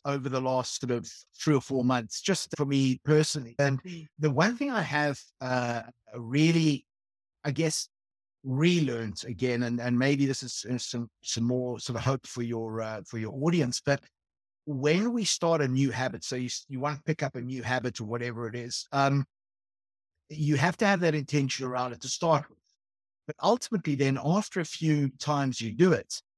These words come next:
Speaker 1: it becomes just sort of business as usual. And it's, it, it's like when something becomes almost part of your daily routine,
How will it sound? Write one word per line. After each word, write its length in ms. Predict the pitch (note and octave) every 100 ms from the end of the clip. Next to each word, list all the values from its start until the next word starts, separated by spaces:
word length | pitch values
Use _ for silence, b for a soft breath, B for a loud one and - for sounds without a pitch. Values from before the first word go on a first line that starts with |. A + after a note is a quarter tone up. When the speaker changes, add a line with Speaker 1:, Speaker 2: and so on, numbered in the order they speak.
| _ -
Speaker 1:
it 100 | C#3+
becomes 440 | D#3 - A3 A#3
just 140 | F#3 -
sort 140 | D#3+
of 100 | B2
business 400 | C#3+ D3 C#3+ -
as 120 | A#2
usual. 360 | G#2+ D#3 F3 - _
And 100 | D3+
it's, 280 | C3+ - - -
it, 80 | C#3
it's 340 | C#3+ C3 -
like 180 | C#3+ B2
when 260 | B2 D3 F#3
something 380 | - G3+ F#3+ D#3+
becomes 340 | C#3+ D3+ D3+
almost 440 | D3+ D3 C3+ - _ _ _ _ -
part 220 | D#3 D#3
of 80 | B2
your 200 | C#3 B2+
daily 420 | - B2+ C#3 C#3
routine, 600 | B2 B2+ B2 - C3 C#3+